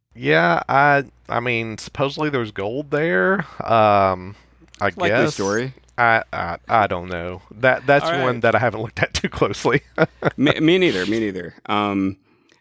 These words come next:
Speaker 2: and finally, uh, U F Os and aliens. It, it seems like every week now we're getting slow government leaks of, "Yeah, there's weird stuff. We just don't know." Uh, so what are they preparing us for, do you think?
Speaker 1: <laughs> Uh,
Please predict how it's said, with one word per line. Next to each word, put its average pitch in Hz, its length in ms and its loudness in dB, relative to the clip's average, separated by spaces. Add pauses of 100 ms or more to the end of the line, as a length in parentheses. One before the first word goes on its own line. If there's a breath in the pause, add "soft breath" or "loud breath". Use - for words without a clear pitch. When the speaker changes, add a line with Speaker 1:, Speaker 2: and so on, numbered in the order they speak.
(140)
Speaker 2:
and 120 140 2
finally, 147 640 2
uh, 92 360 -2 (120)
U 139 300 2
F 131 100 -2
Os 98 480 0 (200)
and 95 120 0
aliens. 85 460 0
It, 101 120 0
it 123 80 -2
seems 165 220 2
like 123 140 -2
every 135 260 0
week 120 220 -2
now 92 360 2 (240 soft breath)
we're 107 120 2
getting 104 300 2
slow 117 420 0
government 104 460 2
leaks 104 280 2
of, 107 140 0
"Yeah, 160 320 -4
there's 165 240 0
weird 151 240 2
stuff. 127 320 0
We 135 80 -2
just 139 240 -2
don't 131 180 0
know." 123 260 0 (340 loud breath)
Uh, 123 140 6
so 139 160 0
what 143 160 0
are 160 60 0
they 127 180 2
preparing 92 400 0
us 85 120 -6
for, - 340 -4
do - 80 -6
you 90 60 -2
think? - 260 -8
Speaker 1:
<laughs> - 60 -14 (1700 loud breath)
Uh, 135 320 4